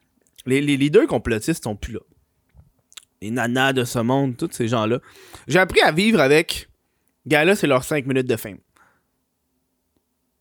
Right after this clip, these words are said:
On s'entend, là ? Aussitôt que, aussitôt qu'on va finir cette crise-là, qui, selon moi, sera en deux mille vingt-deux,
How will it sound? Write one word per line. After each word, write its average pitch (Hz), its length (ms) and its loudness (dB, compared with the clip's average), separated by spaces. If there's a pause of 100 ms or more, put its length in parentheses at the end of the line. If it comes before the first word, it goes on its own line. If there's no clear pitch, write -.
(640)
On 123 100 -4
s'entend, 135 360 2
là ? 160 260 0
Aussitôt 156 320 -2
que, 170 260 6 (180)
aussitôt 165 280 -2
qu'on 202 140 4
va 156 80 2
finir 175 500 4
cette - 180 -4
crise-là, 139 480 0 (500)
qui, 147 100 -8
selon 190 380 4
moi, 185 180 2
sera 151 140 -6
en 131 100 -2
deux 135 100 -2
mille 143 180 0
vingt-deux, 131 460 -2